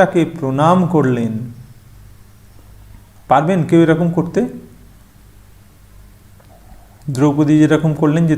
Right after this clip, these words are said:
তার পাঁচ পুত্রকে যে হত্যা করেছে, তাকে যখন বেঁধে নিয়ে আসা হলো, তাকে প্রণাম করলেন দ্রৌপদী।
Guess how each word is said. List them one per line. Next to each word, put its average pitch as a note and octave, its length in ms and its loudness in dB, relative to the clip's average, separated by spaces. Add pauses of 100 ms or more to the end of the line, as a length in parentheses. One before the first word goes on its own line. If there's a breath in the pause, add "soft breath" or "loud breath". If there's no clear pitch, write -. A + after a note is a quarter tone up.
(100)
তার D3+ 200 4 (140)
পাঁচ D3+ 220 0 (140)
পুত্রকে E3 520 0 (720 loud breath)
যে D3+ 100 4 (120)
হত্যা D3+ 300 0 (120)
করেছে, F3 360 0 (1900)
তাকে D3 200 0 (100)
যখন E3 180 2 (100)
বেঁধে D#3 300 2
নিয়ে E3 200 2
আসা F3 220 0
হলো, G#3 120 2 (100)
তাকে E3+ 160 0 (120)
প্রণাম D3+ 320 0 (120)
করলেন E3 260 4 (100)
দ্রৌপদী। D#3 420 -2